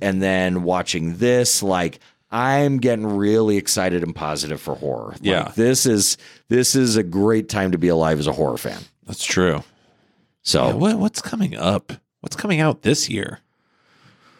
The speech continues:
Speaker 2: I don't know. It seemed like everything was
Speaker 1: Oh,
Speaker 2: last
Speaker 1: that
Speaker 2: year.
Speaker 1: fucking Exorcist remake, which just killed me
Speaker 2: Oh.
Speaker 1: now. Um, that might not be this year. That might be next year yet. But
Speaker 2: Yeah, I'm trying to
Speaker 1: um,
Speaker 2: think of, like, a horror trailer that I've seen.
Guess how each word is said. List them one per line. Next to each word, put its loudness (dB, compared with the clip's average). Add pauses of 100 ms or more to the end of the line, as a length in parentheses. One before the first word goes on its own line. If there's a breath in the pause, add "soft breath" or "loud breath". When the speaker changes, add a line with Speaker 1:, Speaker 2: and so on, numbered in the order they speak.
(220 soft breath)
Speaker 2:
I -6
don't 2
know. 2
It -2
seemed 0
like 0
everything 0
was 0
Speaker 1:
Oh, 4
Speaker 2:
last 0
Speaker 1:
that 0
Speaker 2:
year. 2
Speaker 1:
fucking 0
Exorcist 2
remake, 2
which 0
just 2
killed 0
me 0
Speaker 2:
Oh. -2
Speaker 1:
now. -4 (240)
Um, 0
that 2
might 0
not 0
be -2
this 0
year. 0
That 0
might -4
be -6
next -6
year -4
yet. -4
But -2
Speaker 2:
Yeah, 2
I'm 4
trying 2
to 0
Speaker 1:
um, -4
Speaker 2:
think -2
of, 0
like, -2
a 0 (100)
horror 2
trailer 0
that -8
I've -8
seen. -6